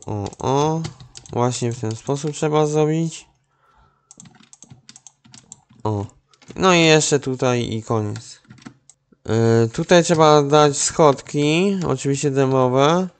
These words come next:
W ten sposób. O, tutaj i tutaj też. No i tutaj. O.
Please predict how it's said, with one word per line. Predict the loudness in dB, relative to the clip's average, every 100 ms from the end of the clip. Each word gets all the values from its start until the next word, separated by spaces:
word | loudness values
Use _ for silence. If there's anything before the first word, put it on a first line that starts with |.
| _ _ _ _ _ -20 -20 _ _ _ -20 -20 -20 _ _ _ _ -20
W | -10
ten | -4 -2 -2
sposób. | -4 -4 -4 -4 -4 -4 -4 -8 -14 _ _ -20 _ _ _ _ -20 -20 -10
O, | -4 -2 -2
tutaj | -4 -8 -2 0 0 0
i | -4
tutaj | -4 -2 -2
też. | 0 2 2 2 -2 -8 -18 _ _ _ _ _ -20 -20 _ -20 _ -20 -20 _ -20 -20 _ _ -20 -20 -20 _ _ _ -20 _ _ _ _ _ _ _ -12
No | -6 -2 2 2
i | 0
tutaj. | -6 -6 -8 -8 _ _ _ _ -20 _ -20 _ -20 _ _ -20 -20 -20 -20 _ _ _ -20 -6
O. | -2 -2